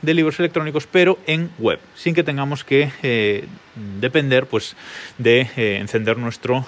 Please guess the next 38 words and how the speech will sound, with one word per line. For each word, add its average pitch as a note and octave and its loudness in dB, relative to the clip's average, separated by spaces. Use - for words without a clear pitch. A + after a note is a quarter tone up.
eh, F#2 -8
sistema. E2 -10
Desde G2+ -4
cualquier G#2+ 0
lado D3 2
podemos B2+ -4
acceder B2+ 0
a A#2 -4
nuestra A2+ -2
biblioteca. F#2 -6
Este - -2
Calibre E3+ 4
Web G3 4
se - 0
basa C#3 2
en G#2 -4
levantar A2+ 0
el F3 0
contenedor F#3+ -2
y A#3 -2
luego G#3+ 4
copiar E3 2
una G3 0
biblioteca C#3+ 2
ya E3+ 4
existente. F3 0
No E3 0
nos F3 -4
crea D3+ 2
nunca, D#3+ -2
este - -4
contenedor D#3 0
nunca D#3+ -2
nos C3 -4
crea C3+ 2
una C3+ -2
biblioteca B2 0
de, A2 2